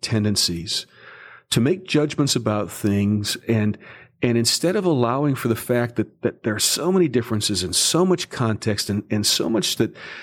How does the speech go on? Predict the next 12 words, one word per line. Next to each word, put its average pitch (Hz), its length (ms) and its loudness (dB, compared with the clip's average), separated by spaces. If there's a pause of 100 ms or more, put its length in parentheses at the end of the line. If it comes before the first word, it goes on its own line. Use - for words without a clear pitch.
(200)
that - 180 0
love 123 500 2
covers, - 840 -4 (720)
we 175 140 6
immediately 147 500 4
identify 107 480 0
things 104 380 0
as 92 160 0
right 107 420 0 (120)
or 101 180 0
wrong, 90 560 0 (340)
and, 104 260 0